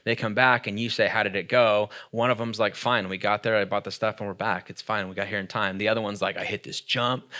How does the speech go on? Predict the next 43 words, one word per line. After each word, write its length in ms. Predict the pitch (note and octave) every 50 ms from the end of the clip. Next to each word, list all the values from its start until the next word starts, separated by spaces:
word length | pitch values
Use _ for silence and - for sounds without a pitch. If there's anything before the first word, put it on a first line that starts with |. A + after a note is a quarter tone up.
| - - -
We 60 | A2+
almost 220 | G#2 F#2+ F2+ -
got 120 | - F2 D#2+
hit 200 | - - - -
by 140 | F2 E2+
a 60 | E2+ E2+
car. 520 | - - C3 A#2+ A#2+ B2 B2 B2+ B2+ -
I 100 | G#2 F#2+
waved 280 | G2 G2+ G2+ F#2+ F#2 -
at 140 | F2 F2
some 160 | - F#2 F2 -
friends. 680 | - C#3 C3+ C3+ C3 C3 B2+ B2+ B2 B2+ B2+ B2+ -
Like, 200 | G#2+ G2+ G#2 G2+
I 60 | G#2
did 180 | G2+ A2+ B2 A2+
s-, 80 | - D3+
all 120 | C#3 C3+
kinds 220 | - D#3+ D3+ C#3+ C3
of 60 | C3
stuff." 220 | - F3+ E3 C#3
You're 80 | C3 C3+
like, 120 | A#2 A2+
"Well, 140 | A2+ B2+ B2+
which 160 | C#3 D3+ D3
one's 220 | - D3+ C#3+ C#3+ -
true?" 160 | - D3 A#2
They're 100 | A#2 B2
both 300 | B2+ D#3+ G3 G3 E3 -
true, 340 | - - F3 C#3+ A#2+ A2+ A#2
just 340 | A#2 B2+ A#2 - - - - - - - - - -
one 240 | - B2 C3 C3+ C3+
embellishes 560 | C3 C3 B2 C3 C3 C3 A#2+ - C3+ B2 A#2
the 120 | - -
st-, 240 | - - - - -
<clears throat> 20 | -
the 300 | - F#3 D#3+ D3 B2 A#2+
story 300 | - - F3 F#3+ F3 A2
a 20 |
little 160 | G#2 G#2 F#2+
bit 100 | F2+ F2+
more, 160 | G2+ G2+ G2+
right? 180 | G2 F#2+ - - - - - - - - - - - - - - - - -
<coughs> 180 | D3 - -